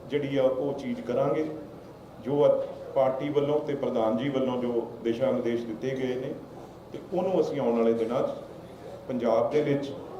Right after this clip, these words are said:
ਬਹੁਤ ਗੱਲਾਂ ਜਿਵੇਂ ਇਹਨਾਂ ਨੇ ਕੀਤੀਆਂ ਹੈ, ਉਹਨੂੰ ਕਿਸ ਤਰੀਕੇ ਨਾਲ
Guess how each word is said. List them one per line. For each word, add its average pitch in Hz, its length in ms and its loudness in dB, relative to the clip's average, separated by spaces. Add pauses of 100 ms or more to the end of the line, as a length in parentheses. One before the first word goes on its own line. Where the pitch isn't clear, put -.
(160)
ਬਹੁਤ 165 320 4
ਗੱਲਾਂ 139 240 4
ਜਿਵੇਂ 127 220 -2
ਇਹਨਾਂ 123 140 -2
ਨੇ 123 80 -2
ਕੀਤੀਆਂ 127 460 -2
ਹੈ, 139 180 2 (1600)
ਉਹਨੂੰ 180 220 2
ਕਿਸ 175 260 0
ਤਰੀਕੇ 160 400 0
ਨਾਲ 151 300 4